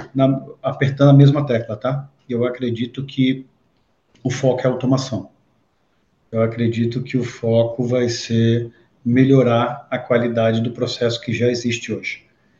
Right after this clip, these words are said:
Lembrando sempre, o nosso principal é sempre o nosso cliente.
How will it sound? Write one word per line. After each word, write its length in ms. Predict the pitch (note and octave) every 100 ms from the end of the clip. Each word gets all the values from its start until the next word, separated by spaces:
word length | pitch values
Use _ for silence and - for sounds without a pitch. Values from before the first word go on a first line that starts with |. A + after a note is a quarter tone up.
| _ _ _ _ _ _ _
Lembrando 460 | B2+ B2 B2 C#3 C#3+
sempre, 340 | - A2+ -
o 40 | A#2
nosso 280 | B2+ B2+
principal 540 | - C3 C3+ - B2 C3+
é 40 |
sempre 560 | C3+ - B2+ A#2 B2+ A#2+
o 60 |
nosso 500 | A#2 A#2 A2+ - B2 C3 _ _ _ _ -
cliente. 580 | C#3+ B2 A2 - -